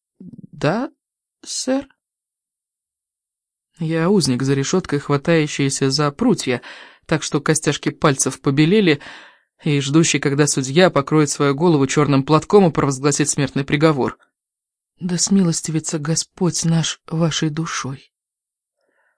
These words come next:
«Канадская школа твоей матери,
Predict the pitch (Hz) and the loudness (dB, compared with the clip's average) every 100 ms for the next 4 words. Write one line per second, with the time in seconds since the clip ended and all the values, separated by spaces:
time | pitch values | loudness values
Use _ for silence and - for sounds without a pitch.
0 | _ _ _ _ _ 180 208 262 - 247 | _ _ _ _ _ 4 6 6 4 4
1 | 233 - 247 240 226 226 233 240 - 135 | 4 4 4 6 6 8 8 6 4 2
2 | 131 | 2